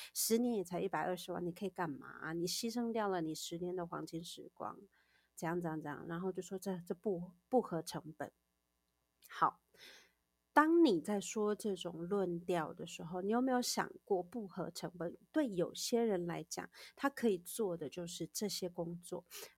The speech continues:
然后呢，你当然就是会鼓励人们说，“那你就要投资自己，去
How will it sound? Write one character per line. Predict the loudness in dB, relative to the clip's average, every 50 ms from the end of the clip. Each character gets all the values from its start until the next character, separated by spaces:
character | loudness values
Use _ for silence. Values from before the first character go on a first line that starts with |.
| _
然 | 2 2 2 2 2
后 | 2 2 2 2
呢， | 2 2 2 4 2 2 0 -2 -6 -10 -18 -20 _ _
你 | -2 4
当 | 6 6 6 8
然 | 6 4 2
就 | 2 0
是 | 2 0 -2
会 | 0 2 0 0
鼓 | 0 0 -2 -2
励 | -2 -4 -4
人 | -4 -4 -4 -4
们 | -4 -4 -6
说 | -6 -4 -4 -2 0 2
，“那 | 2 2 2
你 | 2 2
就 | 2 2
要 | 0
投 | 0 -2 -4 -4 -4 -4 -2
资 | -4 -8 -8 -8 -8 -8
自 | -6 -6 -8
己， | -6 -6 -8 -10 -10 -14 -14 -16 -18 -18 -18 -20 -20 _
去 | -10 -6 -4 -4 -4 -6